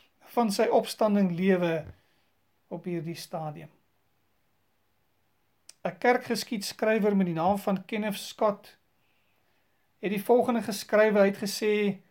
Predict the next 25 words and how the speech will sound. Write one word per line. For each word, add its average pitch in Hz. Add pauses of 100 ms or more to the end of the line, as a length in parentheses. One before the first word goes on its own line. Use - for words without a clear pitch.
(480)
en 196
ek 185
haal 180
dit 214
vir 208
u 208
in 196
Engels 202
aan, 190 (1400)
"It 208
was 214
the 202
resurrection 220
of 175
Jesus 190 (1000)
which 196
lifted 202
his 208
followers 214
out 202
of 185
the 180
despair 208
into 202
which 190